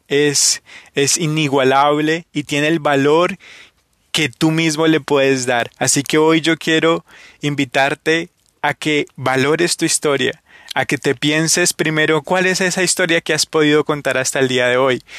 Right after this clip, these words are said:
Yo no sé cómo ha sido tu vida, no sé qué edad tengas tú que me estás escuchando, pero quiero decirte que cada año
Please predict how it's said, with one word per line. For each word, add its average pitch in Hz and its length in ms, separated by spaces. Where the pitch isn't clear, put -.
Yo 135 100
no 139 140
sé 160 360
cómo 151 460
ha 147 80
sido 156 300
tu 135 140
vida, 139 320
no 135 160
sé 147 180
qué 156 140
edad 143 200
tengas 143 600
tú 135 100
que 135 140
me 139 100
estás 123 320
escuchando, 127 760
pero 143 240
quiero 156 220
decirte 165 500
que 147 400
cada 170 440
año 160 340